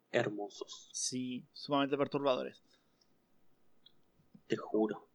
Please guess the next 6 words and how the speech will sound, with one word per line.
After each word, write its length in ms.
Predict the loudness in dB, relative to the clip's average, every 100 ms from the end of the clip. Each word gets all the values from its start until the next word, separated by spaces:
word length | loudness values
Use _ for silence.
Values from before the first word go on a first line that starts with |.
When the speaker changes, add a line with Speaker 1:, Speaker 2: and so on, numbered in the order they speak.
| _ _ _ _ _ _ _ -20 -20 -20 _ _ 6
Speaker 1:
Ah, 160 | 6 8
bueno, 220 | 8 10
por 100 | 8
cierto, 280 | 10 8 6
acá 240 | 8 8
puse, 420 | 8 2 4 2